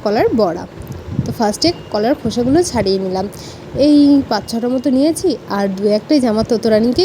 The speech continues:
খাইয়ে দিলাম। আমার তোতো কিন্তু কলা খেতে ভীষণ ভালোবাসে। তারপর কলার খোসাগুলো ছাড়িয়ে সুন্দর করে গ্রেট করে নেব। এই দেখো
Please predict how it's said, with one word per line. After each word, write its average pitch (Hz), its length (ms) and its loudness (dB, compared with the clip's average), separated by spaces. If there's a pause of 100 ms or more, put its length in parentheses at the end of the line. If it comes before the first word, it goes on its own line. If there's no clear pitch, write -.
(100)
খাইয়ে 190 360 -2
দিলাম। 175 200 -2 (420)
আমার 214 180 0 (100)
তোতো 220 220 2
কিন্তু 247 220 2 (100)
কলা 202 220 -2
খেতে 277 260 0
ভীষণ 233 320 -2
ভালোবাসে। 180 520 -2 (2000)
তারপর 233 420 2 (400)
কলার 226 240 4
খোসাগুলো 240 420 0 (120)
ছাড়িয়ে 247 260 2 (120)
সুন্দর 226 360 2 (120)
করে 254 140 4 (160)
গ্রেট 214 260 0 (120)
করে 196 240 0
নেব। 175 140 -2 (1300)
এই 214 120 -2
দেখো 208 160 -2